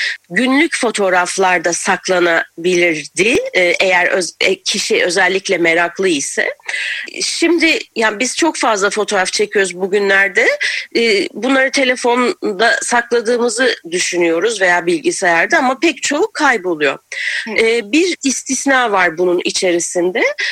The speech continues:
Speaker 1: E, e, düğün fotoğrafları veya aile fotoğrafları. Bunlar özellikle saklanmak üzere, e, çekilen
Speaker 2: Hı.
Speaker 1: fotoğraflar.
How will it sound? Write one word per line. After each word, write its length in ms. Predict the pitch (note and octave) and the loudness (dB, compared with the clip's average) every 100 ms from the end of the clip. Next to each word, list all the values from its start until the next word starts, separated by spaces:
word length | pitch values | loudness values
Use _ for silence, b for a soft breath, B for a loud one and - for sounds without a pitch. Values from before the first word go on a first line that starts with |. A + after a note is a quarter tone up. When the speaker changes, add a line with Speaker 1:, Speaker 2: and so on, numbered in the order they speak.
| B - | B -2
Speaker 1:
E, 120 | A3 A3+ | 0 2
e, 800 | A3+ A3 G#3+ G#3 G3 D#2+ - - F#3+ | 2 0 0 0 0 -2 -6 -8 -2
düğün 480 | C4 C4+ D#4+ E4+ - | 2 2 2 0 -2
fotoğrafları 880 | A#3 G3 G#3 G3 F#3+ F#3+ G3+ D4+ F4 - | -4 0 2 2 0 0 2 2 0 -2
veya 400 | G#3+ G#3+ G3 C4+ A#3+ | 0 2 2 2 2
aile 340 | A3 G3+ G3 | 2 2 0
fotoğrafları. 760 | F#3+ F3 E3+ E3 E3 E3 D#3+ E3+ | -2 -4 -2 -2 -2 -4 -4 -2
Bunlar 460 | C#4 D#4 C#4+ F4+ B B B B - | 0 2 2 -2 B B B B -2
özellikle 800 | A3+ A#3 A#3 C#4 D#4+ G#4+ - D#4+ | -2 2 2 2 0 -2 -2 -2
saklanmak 800 | - D#4+ C#4+ C#4 C4+ C4+ C#4+ C#4 | 0 -2 0 0 2 2 2 0
üzere, 500 | - F#3+ F#3+ D#3+ D3+ - - | -2 0 2 2 0 -6 -10
e, 220 | E3 D#3+ | -8 -6
çekilen 540 | - G3 F3+ E3+ D#3 D3+ | -4 -4 -2 -2 0 -2
Speaker 2:
Hı. 40 | |
Speaker 1:
fotoğraflar. 880 | - E3+ E3 D#3 D3 - - - | -4 -4 0 0 -2 -4 -6 -6